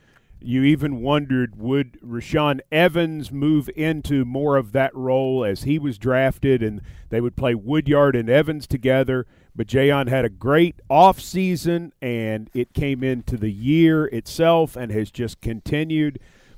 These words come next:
Mine, I, I have to go back to two thousand five for a guy who came out of nowhere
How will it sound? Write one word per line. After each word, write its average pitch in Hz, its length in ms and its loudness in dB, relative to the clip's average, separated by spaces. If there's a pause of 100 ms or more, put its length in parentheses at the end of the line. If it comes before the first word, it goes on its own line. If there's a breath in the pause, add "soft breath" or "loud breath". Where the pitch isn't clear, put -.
(340 soft breath)
Mine, 220 380 4
I, 190 220 -2 (200)
I 208 160 6
have 254 240 4
to 196 80 0
go 156 140 2
back 151 280 2
to 131 80 -6
two 165 260 -4
thousand 135 500 0
five 131 340 0
for 123 240 -6
a 113 60 -4
guy 120 300 -2
who 120 160 -4
came 123 320 -2
out 113 160 -2
of 107 100 -4
nowhere 104 760 -4